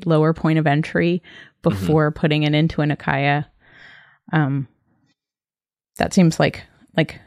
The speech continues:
Speaker 1: you know, baby steps first.
Speaker 2: Right. Yeah, so I, I'm with both of y'all,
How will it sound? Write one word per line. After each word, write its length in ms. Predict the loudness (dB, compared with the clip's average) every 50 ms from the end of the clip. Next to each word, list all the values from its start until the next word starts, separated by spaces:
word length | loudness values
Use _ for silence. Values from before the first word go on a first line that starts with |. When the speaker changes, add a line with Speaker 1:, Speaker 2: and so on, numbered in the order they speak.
| _ -20 _ _ -2
Speaker 1:
you 120 | 0 2
know, 60 | 2 2
baby 240 | 2 2 2 2
steps 420 | 0 2 2 0 0 0 -4 -10 -14
first. 540 | -6 -2 0 0 0 0 -2 -6 -14 -14 -20 -20 _ _ -10
Speaker 2:
Right. 380 | -4 -2 -2 -2 -2 -4 -8 _ _ -20 _ _ _ _ _ _ _ _ _ _ _ _ _ _ -2
Yeah, 200 | 0 0 0 0
so 200 | 0 2 2 4
I, 200 | 4 4 2 0 -2 -2
I'm 180 | -2 0 2
with 220 | 2 2 2 2 0
both 220 | -2 -2 -2 -2
of 100 | -6 -6
y'all, 420 | -4 -2 0 0 0 0 -2 -2